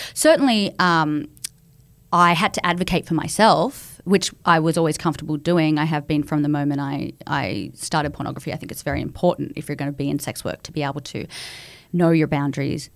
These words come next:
advocate for yourself, and be able to say no, and as well as a enthusiastic yes.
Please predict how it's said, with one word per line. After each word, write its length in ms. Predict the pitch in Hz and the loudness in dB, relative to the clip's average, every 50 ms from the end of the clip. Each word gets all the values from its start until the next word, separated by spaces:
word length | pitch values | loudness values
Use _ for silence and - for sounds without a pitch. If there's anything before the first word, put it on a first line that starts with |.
| - _ - | -20 _ -2
advocate 440 | 170 156 139 - - 160 143 - | -2 -2 -2 -4 -2 -2 -4 -4
for 100 | - - | -4 -4
yourself, 420 | 147 143 131 - - 143 135 135 - - | -4 -4 -2 -2 -2 -4 -4 -4 -4 -4
and 80 | 170 160 | -2 0
be 100 | 151 147 | 0 0
able 200 | 147 143 - - | -2 -2 -4 -6
to 80 | - | -10
say 500 | - - - 151 139 131 - 135 - - - _ - - | -8 -4 -2 -2 0 0 -2 -4 -6 -8 -14 _ -10 -4
no, 460 | 156 160 160 147 - - - 180 185 - - | 0 2 2 2 2 2 -2 -4 -4 -2 0
and 160 | - 226 208 | 0 2 2
as 140 | 175 147 135 | 2 0 0
well 220 | 156 165 156 151 151 | 0 2 2 2 0
as 140 | 147 143 156 | -2 -2 -4
a 280 | 147 143 143 151 127 - - - | -4 -4 -4 -6 -8 -10 -6 -2
enthusiastic 880 | - 170 160 - 190 180 160 147 175 165 156 156 - - 170 160 - - | 0 0 2 4 4 4 4 4 2 2 2 0 0 -2 -2 -2 -2 -2
yes. 540 | 180 196 185 175 - 226 226 - - - | 4 4 6 6 6 4 2 0 -6 -6